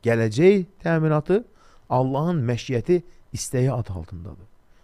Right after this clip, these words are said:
Allahın müvəffəqiyyəti altındadır. Nə deyir Altay Quran-ı Kərimdə? Kəhf surəsində: "Və la taqulunna li şey'in inni fa'ilun zalika gada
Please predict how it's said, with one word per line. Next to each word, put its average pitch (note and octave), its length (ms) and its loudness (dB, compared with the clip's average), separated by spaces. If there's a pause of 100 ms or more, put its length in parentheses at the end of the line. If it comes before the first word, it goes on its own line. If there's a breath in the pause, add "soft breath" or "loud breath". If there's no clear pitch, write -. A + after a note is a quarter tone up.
(120)
Allahın C#3+ 480 4
müvəffəqiyyəti B2 680 2
altındadır. F2+ 560 -10 (420)
Nə F3 120 2
deyir F3 100 4
Altay C3 200 0
Quran-ı A#2+ 280 -4
Kərimdə? A#2+ 260 -4 (720)
Kəhf B2+ 220 -4
surəsində: B2+ 300 -4 (280 soft breath)
"Və D3+ 140 8
la E3+ 180 8
taqulunna C#3+ 720 4
li C3 100 0
şey'in D3+ 320 2 (120)
inni B2+ 300 -2
fa'ilun B2+ 640 0
zalika D#3+ 520 0
gada A2+ 420 0